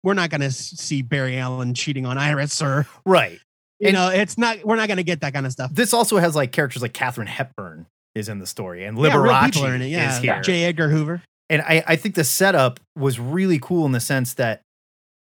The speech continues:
Speaker 2: when you first start reading it, it, it very much seems like it's gonna be, to me anyway, it seemed like it was gonna be, like, an Astro City type story, where it's sort of this throwback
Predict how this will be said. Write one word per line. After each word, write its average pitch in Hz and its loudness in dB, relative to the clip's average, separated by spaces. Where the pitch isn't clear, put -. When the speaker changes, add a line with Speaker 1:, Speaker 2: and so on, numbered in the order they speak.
Speaker 2:
when 165 4
you 202 6
first 277 0
start 202 0
reading 151 0
it, 90 -10
it, 135 0
it 139 -4
very 151 0
much 143 0
seems 139 -4
like 113 -4
it's 107 -12
gonna 110 -6
be, 107 -6
to 127 -8
me 135 2
anyway, 95 -6
it 110 -10
seemed 123 -2
like 113 -4
it - -10
was 107 -10
gonna 110 -6
be, 104 -6
like, 92 -12
an 98 -16
Astro 101 -12
City 90 -12
type 98 -10
story, - -16
where 113 -2
it's 104 -4
sort 123 2
of 107 -4
this 107 -6
throwback 151 0